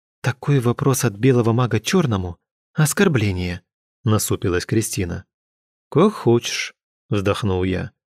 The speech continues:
и сорвал с головы Златослава мешок. Выглядел Златослав откровенно так себе. Истощение магических сил, а потом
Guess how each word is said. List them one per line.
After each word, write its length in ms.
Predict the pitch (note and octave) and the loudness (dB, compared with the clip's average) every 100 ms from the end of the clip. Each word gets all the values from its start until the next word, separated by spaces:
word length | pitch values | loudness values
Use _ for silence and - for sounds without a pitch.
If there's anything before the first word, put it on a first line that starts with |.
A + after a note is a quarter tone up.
| _ _ | _ _
и 160 | - F3 | 0 2
сорвал 440 | - B2 G#2+ B2+ | 4 4 4 4
с 60 | C3 | 4
головы 380 | A#2+ G#2+ G2+ A#2+ | 4 4 4 4
Златослава 720 | G#2+ F#2+ G#2+ - G#2 G2+ F2+ - | 2 0 -2 0 0 0 -2 -4
мешок. 560 | G#2 G#2 - F2+ - _ _ _ _ _ _ _ _ _ _ | -2 -2 -4 -6 -14 _ _ _ _ _ _ _ _ _ _
Выглядел 560 | A#2+ E3 F3+ F3+ F3 E3+ | 2 4 6 6 8 6
Златослав 680 | D3+ C#3 C3+ - C3 C3+ - | 6 4 4 4 2 2 -2
откровенно 680 | C#3 - B2+ A2 G#2 G#2 A2 | -4 2 4 4 2 2 0
так 280 | - F#2+ | -2 -4
себе. 420 | - - F2 F#2 G2+ _ _ _ | -4 -4 -4 -6 -10 _ _ _
Истощение 800 | F#3+ F#3+ G#3+ - - E3 E3 E3+ | 2 4 2 4 4 6 6 6
магических 640 | E3 C#3 B2 C3+ - D#3 | 6 4 2 2 0 0
сил, 380 | - A2 G2+ F#2 - | 0 2 2 0 -4
а 160 | - A#2 | -2 2
потом 460 | A#2 D3 C#3+ A#2+ | 2 4 4 2